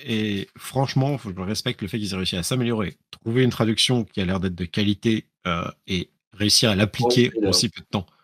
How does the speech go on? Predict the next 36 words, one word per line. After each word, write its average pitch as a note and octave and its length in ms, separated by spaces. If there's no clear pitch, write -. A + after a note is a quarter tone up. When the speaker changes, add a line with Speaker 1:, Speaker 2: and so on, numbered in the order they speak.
Speaker 2:
Pas - 180
pour A#2 120
H - 100
P G#2+ 100
deux, A2+ 140
Speaker 1:
Hmm. C3+ 40
Speaker 2:
pour G#2 140
Outsiders. G2 640
<laughs> - 1080
Parce - 80
que B2+ 80
H B2 220
P C3+ 100
deux, D#3 300
on A#2 100
sait D3 240
que D#3+ 60
c'est - 140
la G#2 100
même A#2 200
boîte, G2+ 600
on G#2+ 100
sait A#2+ 340
qu'ils F#2+ 420
ont G2+ 80
juste G#2+ 280
corrigé A2+ 520
des F#2+ 260
erreurs G2 540
et G2 80
que, - 180
euh, - 1500
Speaker 1:
Ouais, B2 140
mais, G2+ 100
Speaker 2:
l'ensemble F#2+ 360
Speaker 1:
mais, G#2 240